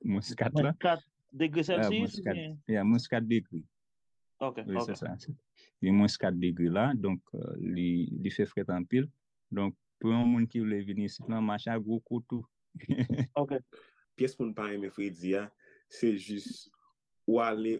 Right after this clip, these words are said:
Speaker 3: w aklimate w, paske se la ke ou dwe viv. Se la ke sa ke w bezwen an ou ap jwenn li. Donk
Speaker 1: wè, se sa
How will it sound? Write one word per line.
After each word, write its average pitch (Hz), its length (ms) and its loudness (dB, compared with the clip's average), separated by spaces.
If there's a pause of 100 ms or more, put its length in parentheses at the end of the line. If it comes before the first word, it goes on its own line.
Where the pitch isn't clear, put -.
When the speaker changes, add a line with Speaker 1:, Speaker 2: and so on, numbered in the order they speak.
Speaker 3:
w 104 120 -2
aklimate 107 540 -8
w, 107 100 -4
paske 101 400 -6
se 107 160 0
la 98 200 0
ke 104 280 0 (300)
ou 110 160 0
dwe 104 280 2
viv. 107 200 -2
Se 107 160 -2
la 98 180 -2
ke 101 240 -2
sa 101 200 -6
ke 101 100 -8
w 107 140 2
bezwen 95 440 -2
an - 40 -10 (160)
ou 101 160 4
ap 92 160 -4
jwenn 95 220 -6
li. 98 140 -6
Donk 92 280 -6 (200)
Speaker 1:
wè, 110 340 -4
se 104 160 -4
sa 117 180 2